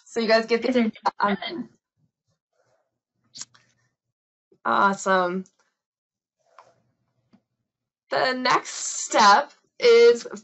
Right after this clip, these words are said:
Speaker 1: thinking of possible comments. So if your child or your student is not yet responding to open-ended questions, which is just fine, we can be modeling comments or modeling the responses that they could make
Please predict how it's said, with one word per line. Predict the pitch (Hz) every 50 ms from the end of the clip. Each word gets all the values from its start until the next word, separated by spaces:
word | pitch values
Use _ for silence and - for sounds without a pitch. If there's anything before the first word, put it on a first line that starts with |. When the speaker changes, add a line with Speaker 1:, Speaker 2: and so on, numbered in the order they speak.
| _ _
Speaker 1:
thinking | - 285 285 - 330 302
of | 302 311 -
possible | - 240 214 214 214 - 226 208 208 208
comments. | 208 - 196 185 180 170 139 - - - - - - 196
So | - - 240 226 233 233 233 226
if | - - 254 - - -
your | 330 359 381 381
child | - - 311 262 247 247 247 247 254 254 254 247 - _ - -
or | 226 220 220 214 214
your | 214 208 208
student | 202 - - - - - 247 247 247 247 -
is | - - 208 190 202
not | 208 202 190 202 240 - -
yet | 220 214 - - -
responding | 220 208 - - - 196 190 190 190 196 202 208 214 214
to | - 240 226 208
open-ended | - 202 202 240 226 214 214 214 226 220 214 208
questions, | - - 214 220 208 - - 226 226 233 233 220
which | 208 196 - 185
is | 180 -
just | 180 190 190 - -
fine, | 285 269 247 196 180 180 202 214 220 _ _ _ _ _ _ _ _ -
we | 233 262
can | - 440 453
be | 440 381 381
modeling | 240 208 185 180 190 196 208 214 214 208 202
comments | 202 - 196 185 180 185 190 214 233 -
or | - - 202 196
modeling | 190 180 170 175 175 190 196 202 202 208
the | 202 185
responses | 185 190 185 - - 165 170 175 180 175 - 196 190 185 -
that | 180 175 170 -
they | - 185 190
could | 185 - - 349 359 339 240 226
make | 190 170 170 165 165 202 - _